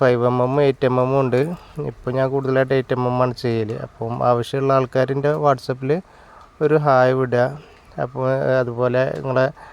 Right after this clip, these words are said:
ചെയ്യാനുള്ള സ്ലാബിൻ്റെ അടുപ്പിൻ്റെ അടു-, അടുപ്പ് ഫിറ്റ് ചെയ്യാനുള്ള സ്ലാബിൻ്റെ ഫോട്ടോസും ലൊക്കേഷനും വിട്ട് തന്നാൽ ഞാൻ എൻ്റെ, ഏഹ്, WhatsApp-ൽ, ഈ നമ്പറിൽ WhatsApp ഉണ്ട്, അതിൽ ഞാൻ നിങ്ങൾക്ക് വേണ്ട ഡീറ്റെയിൽസും കാര്യങ്ങളൊക്കെ തരും. എന്നിട്ട് നമുക്ക് വേണ്ട അടുപ്പ്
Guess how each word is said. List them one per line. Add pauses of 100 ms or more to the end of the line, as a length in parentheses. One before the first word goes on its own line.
(380)
ചെയ്യാനുള്ള
സ്ലാബിൻ്റെ (140)
അടുപ്പിൻ്റെ (120)
അടു-,
അടുപ്പ്
ഫിറ്റ്
ചെയ്യാനുള്ള
സ്ലാബിൻ്റെ
ഫോട്ടോസും (600)
ലൊക്കേഷനും
വിട്ട്
തന്നാൽ (360)
ഞാൻ
എൻ്റെ, (380)
ഏഹ്,
WhatsApp-ൽ, (840)
ഈ
നമ്പറിൽ
WhatsApp
ഉണ്ട്, (360)
അതിൽ (400)
ഞാൻ (220)
നിങ്ങൾക്ക് (160)
വേണ്ട (100)
ഡീറ്റെയിൽസും
കാര്യങ്ങളൊക്കെ
തരും. (240)
എന്നിട്ട്
നമുക്ക്
വേണ്ട (720)
അടുപ്പ്